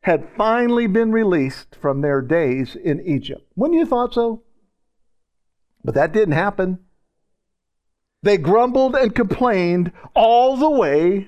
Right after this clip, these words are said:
to the promised land. Always complaining, always backbiting, always grumbling. Why?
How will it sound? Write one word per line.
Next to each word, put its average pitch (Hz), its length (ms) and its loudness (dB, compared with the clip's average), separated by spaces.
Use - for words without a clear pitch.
to - 100 -2
the - 100 -2
promised 185 500 -2
land. 135 320 -4
Always 202 560 0
complaining, 196 720 0
always 220 600 2
backbiting, 196 760 0
always 240 540 2
grumbling. 190 640 0
Why? 262 580 0